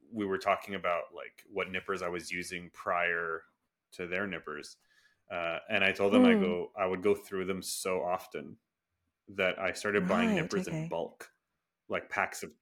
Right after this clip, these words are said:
Speaker 2: Oh,
Speaker 1: packs of
Speaker 2: wow.
Speaker 1: ten. Um, just because
Speaker 2: Yeah.
Speaker 1: I was buying cheap ones, right? So it's like, one day I decide,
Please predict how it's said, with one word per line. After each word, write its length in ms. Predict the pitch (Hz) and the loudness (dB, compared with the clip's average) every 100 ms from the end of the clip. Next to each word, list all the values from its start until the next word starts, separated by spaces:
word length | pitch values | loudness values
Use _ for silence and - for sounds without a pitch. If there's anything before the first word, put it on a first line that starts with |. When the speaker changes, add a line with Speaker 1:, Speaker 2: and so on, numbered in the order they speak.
| _ - | _ -20
Speaker 2:
Oh, 40 | - | -8
Speaker 1:
packs 260 | - 240 202 | 4 4 8
of 40 | |
Speaker 2:
wow. 240 | 220 247 156 | 10 10 8
Speaker 1:
ten. 280 | 87 60 - _ _ _ - _ _ _ 104 | 4 -6 -14 _ _ _ -20 _ _ _ -4
Um, 340 | 90 85 80 | -4 -4 0
just 140 | 131 | 4
because 200 | 139 139 | 6 8
Speaker 2:
Yeah. 40 | 131 | 8
Speaker 1:
I 20 | |
was 100 | 110 | 8
buying 240 | 113 113 | 8 6
cheap 280 | - - 113 | 2 0 0
ones, 260 | 92 80 87 | -2 -6 -2
right? 160 | 104 | -2
So 120 | 110 98 | 0 -2
it's 120 | - | 0
like, 280 | 90 87 - | -2 -2 -8
one 240 | 90 95 | -4 2
day 180 | 95 95 | 6 6
I 40 | 95 | 6
decide, 360 | 92 98 90 | 0 -2 -2